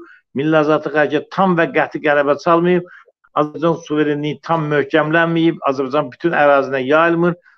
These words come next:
Azərbaycan müstəqilliyi geri dönməz xarakter almayıb.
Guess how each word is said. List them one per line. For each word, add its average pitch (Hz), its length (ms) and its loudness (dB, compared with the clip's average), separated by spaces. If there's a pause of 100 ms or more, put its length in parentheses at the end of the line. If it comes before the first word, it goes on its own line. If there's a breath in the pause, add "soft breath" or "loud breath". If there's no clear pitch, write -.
(140 soft breath)
Azərbaycan 156 580 2 (160)
müstəqilliyi 151 880 -2
geri 147 300 2
dönməz 151 380 0
xarakter 143 420 0
almayıb. 156 480 0